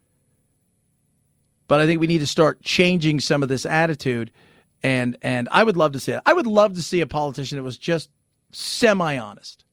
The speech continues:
I'm not asking for full hundred percent honesty. Meaning you say, "Yeah, I'm gonna do everything to get that, you know, through," and you know full well that's not,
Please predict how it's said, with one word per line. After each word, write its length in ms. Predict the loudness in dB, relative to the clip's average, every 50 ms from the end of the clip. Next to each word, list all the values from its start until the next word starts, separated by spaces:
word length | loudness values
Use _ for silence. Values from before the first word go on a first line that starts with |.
| _ _ _ _ _ _ _ _
I'm 60 | -2
not 140 | 0 2 2
asking 300 | 2 2 2 0 -4 -4
for 140 | -4 -6 -8
full 380 | -4 -4 -2 -2 -2 -4 -6 _ _ _ _ _
hundred 220 | -2 -2 0 0
percent 260 | 0 0 0 -2 -2
honesty. 480 | -2 -2 -4 -6 -6 -8 -8 -10 -10 -12 _ _ _ _ _ _ _ _ _ _ _ _ _ _ _ _ _
Meaning 280 | 0 2 4 4 2 2
you 100 | 2 0
say, 140 | 2 0 2
"Yeah, 240 | 4 4 4 4
I'm 60 | 4 4
gonna 60 | 4
do 100 | 2 2
everything 300 | 2 2 2 2 2 4
to 40 | 2
get 160 | 2 2 2
that, 220 | 2 2 0 -2 _
you 140 | -4 -2 -2
know, 160 | 0 -2 -2
through," 360 | -4 -2 0 0 2 0 0
and 140 | -2 -4 -4
you 120 | -4 -2
know 180 | -2 -2 -2 -4
full 200 | -4 -4 -4 -2
well 180 | -2 -2 -4 -4
that's 200 | -8 -8 -8 -10
not, 220 | -10 -10 -10